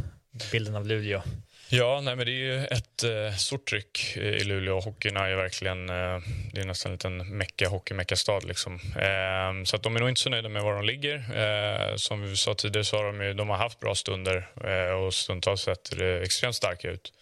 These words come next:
Speaker 2: Eh, men, eh, har väl halkat ner lite här på slutet. Eh, starkt av Modo dock att, eh,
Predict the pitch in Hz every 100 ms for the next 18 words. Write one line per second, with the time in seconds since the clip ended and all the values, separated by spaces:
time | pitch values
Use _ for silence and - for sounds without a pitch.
0 | - - - - 92 92 92 92 101 104
1 | 104 101 101 98 98 101 104 101 98 -
2 | 107 - 104 104 98 - 92 - - 107
3 | - - - - 95 98 95 95 92 -
4 | 120 120 110 104 101 95 - 92 - -
5 | - - - - - - 95